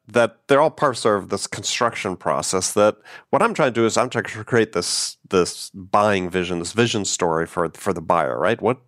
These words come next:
what's it gonna be like when they achieve their outcomes they want to achieve? And I remember reading a long time ago, uh, this quote from John Steinbeck, which you may have seen. He's, and he said, you know, if,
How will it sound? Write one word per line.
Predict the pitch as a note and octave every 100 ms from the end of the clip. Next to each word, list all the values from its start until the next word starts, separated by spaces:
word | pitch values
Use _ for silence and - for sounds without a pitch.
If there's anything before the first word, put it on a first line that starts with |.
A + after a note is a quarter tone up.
| _
what's | G#2 B2+ B2+
it |
gonna | A#2
be | G#2+
like | G2 -
when | F2
they | D#2+
achieve | - G#2+ F#2+
their | F2+
outcomes | D#2+ E2+ - D#2+ E2
they | D#2+
want | E2
to | D2
achieve? | D#2 - D3 A2 - _ - - - - - - -
And | C3+ C3 B2+ B2 B2 - -
I | D3
remember | D#3+ F#3+ E3+ B2+
reading | E3+ C3+
a |
long | A2 B2 C#3
time | B2 A#2
ago, | A2+ F#2+ F2+ F2 - _ - - - _ -
uh, | - G2 F#2 E2 F2 - _ _ _ _ _ _ _ _
this | A2+ -
quote | - D3 -
from | F#2
John | G#2 G2 F#2
Steinbeck, | - F#3+ C#3 F2 - _ _ _
which | C3 A2
you | G2+
may | F#2
have | E2+
seen. | - E3 C3
He's, | G#2+ - - -
and | - A#2+ A2 G#2+ G#2 - - - - - - - _
he | -
said, | B2 C3 A#2
you |
know, | A2+
if, | - -